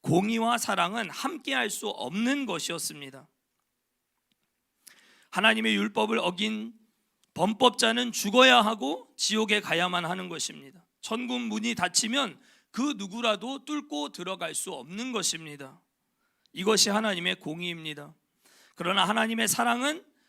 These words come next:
죄인으로 하여금 회개하게 만들고, 다시금 하나님의 은혜를 붙들고 엎드려 간구할 때 부어주시는 하나님의 두 번째 기회, 자비입니다.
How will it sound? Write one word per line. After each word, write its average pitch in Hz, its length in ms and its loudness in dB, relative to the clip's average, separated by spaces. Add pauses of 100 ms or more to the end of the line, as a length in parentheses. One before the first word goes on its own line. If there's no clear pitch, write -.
(220)
죄인으로 254 640 0
하여금 240 520 -2
회개하게 262 580 2
만들고, 190 720 -4 (680)
다시금 269 600 4
하나님의 262 480 0
은혜를 233 440 2
붙들고 226 680 -2
엎드려 233 420 -2
간구할 196 540 -6
때 196 100 -4
부어주시는 196 680 -4
하나님의 196 560 -4
두 214 160 -8
번째 226 480 2
기회, 202 640 -2 (320)
자비입니다. 147 1080 -2